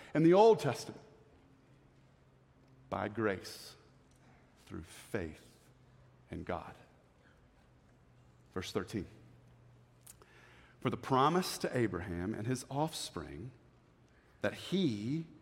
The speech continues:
would be the heir of the world did not come through the law, but through the righteousness of faith. For it is the adherents of the law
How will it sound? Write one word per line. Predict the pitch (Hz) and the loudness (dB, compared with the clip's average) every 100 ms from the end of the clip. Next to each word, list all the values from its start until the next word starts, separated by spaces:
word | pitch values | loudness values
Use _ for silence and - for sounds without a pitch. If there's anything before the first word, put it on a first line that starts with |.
| - | -4
would | 123 127 | 0 6
be | 139 | 6
the | 139 143 | 6 6
heir | 170 156 131 | 6 6 4
of | - 135 | 2 2
the | 143 | 4
world | 139 160 104 85 - - - | 6 4 2 -4 -12 -20 -4
did | - 185 | 2 6
not | 233 233 | 6 6
come | 233 285 294 | 6 6 6
through | 202 | 6
the | 139 | 6
law, | 127 110 90 - - - - - _ _ - | 6 4 4 -6 -16 -20 -20 -20 _ _ 0
but | 196 190 | 0 4
through | 247 | 4
the | 262 | 6
righteousness | 240 233 277 240 220 - 196 - | 8 8 8 4 0 2 0 0
of | 208 | -2
faith. | - 233 311 151 - - - - - _ _ _ _ _ _ _ _ - | 2 2 2 -2 -12 -20 -20 -20 -20 _ _ _ _ _ _ _ _ 4
For | 220 | 6
it | 247 | 8
is | 262 185 | 6 6
the | 240 | 6
adherents | 214 170 294 320 269 - | 6 6 8 8 6 4
of | 214 | 4
the | 175 | 6
law | 202 233 220 143 180 | 8 6 6 4 2